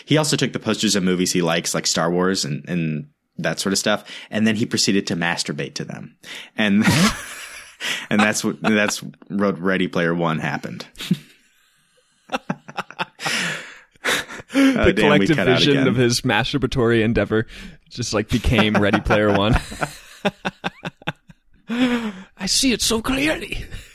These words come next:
Speaker 1: Why, why did I mention Spielberg? How did Ready Player One? Oh, oh, 'cause we were saying, yeah, so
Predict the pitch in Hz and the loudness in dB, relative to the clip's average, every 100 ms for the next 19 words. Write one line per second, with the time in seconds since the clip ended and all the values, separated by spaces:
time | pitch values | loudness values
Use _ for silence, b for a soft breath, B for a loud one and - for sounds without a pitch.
0 | B B B B B B 117 123 131 185 | B B B B B B 0 0 2 4
1 | 240 254 170 165 156 127 - 123 104 92 | 4 4 4 4 4 2 2 2 4 2
2 | 82 143 175 147 131 123 120 107 95 87 | 0 0 0 2 2 2 2 2 2 0
3 | - - 175 139 113 - 127 104 127 110 | -2 2 4 4 2 2 2 2 0 2
4 | 107 - 104 92 101 101 82 - 110 98 | 2 2 2 2 2 2 2 2 2 2